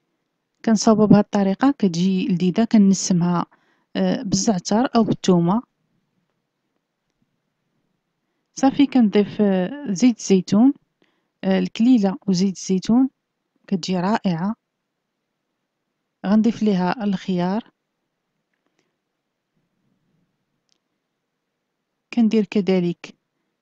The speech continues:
آه، معدنوس. المعدنوس مع الكليلة مع الخيار كيجي رائع.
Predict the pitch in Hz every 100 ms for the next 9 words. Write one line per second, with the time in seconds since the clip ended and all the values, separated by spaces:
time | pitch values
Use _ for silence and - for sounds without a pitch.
0 | _ 190 175 160 196 202 226 160 180 202
1 | 254 - - _ _ _ _ _ - 196
2 | 202 185 202 196 170 185 240 - 196 180
3 | 175 156 180 214 190 196 214 - 175 180
4 | 175 180 - 196